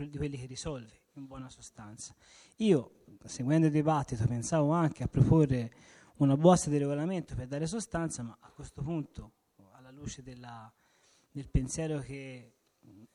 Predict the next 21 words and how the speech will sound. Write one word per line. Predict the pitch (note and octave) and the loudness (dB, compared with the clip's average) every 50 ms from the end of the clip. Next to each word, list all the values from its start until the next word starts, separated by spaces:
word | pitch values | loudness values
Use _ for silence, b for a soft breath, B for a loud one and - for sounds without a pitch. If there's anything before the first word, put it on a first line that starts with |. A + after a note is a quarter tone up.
| _ - | _ -14
registro | C#3 C#3 B2+ D3 F#3 F3 C#3+ - - - A#2+ A#2 A2 G#2 A#2+ - | -12 -10 -6 -4 -4 -4 -4 -6 -8 -12 -14 -12 -14 -16 -16 -18
da | - - | -12 -8
parte | - D#3 D3+ - - C#3 | -6 -6 -6 -6 -8 -8
de-, | C#3 C#3 | -8 -8
del | C3 C#3 C3 | -10 -12 -10
Partito | - - C#3+ C#3+ C#3+ C#3 C#3 | -8 -6 -6 -6 -6 -8 -8
Democratico, | C#3+ C#3+ D3 D#3 D#3+ D3+ B2 B2 A#2 G#2+ _ | -6 -6 -6 -6 -6 -8 -10 -12 -16 -18 _
che | _ - C3 | _ -14 -10
non | B2+ C#3+ | -8 -8
è | D#3 | -8
naturalmente | D3+ C3+ B2+ B2+ B2 C3+ C#3 C#3 - - A#2 | -8 -10 -12 -14 -12 -12 -12 -12 -12 -10 -10
quello | C3 C3+ B2 A#2+ | -10 -10 -10 -14
che | - | -16
condivido | - - A#2 A#2 A#2 A#2+ B2 B2 C3 | -16 -16 -14 -14 -16 -16 -16 -16 -16
io | C#3 C#3+ C3 A#2+ | -16 -16 -18 -20
perché | A#2 A#2+ _ _ - C3+ _ _ _ _ _ _ _ _ C#3+ | -20 -20 _ _ -20 -20 _ _ _ _ _ _ _ _ _
sono | C#3 - C#3 | -20 -18 -18
il | C3 - | -14 -12
presente | - C#3+ C3 - C3+ | -10 -10 -10 -10 -10
della | C#3 D#3+ | -8 -8
mozione, | G3 G3 - - - D3 C#3+ D3+ D#3+ F3 F3+ | -8 -8 -8 -4 -2 0 2 2 0 0 -2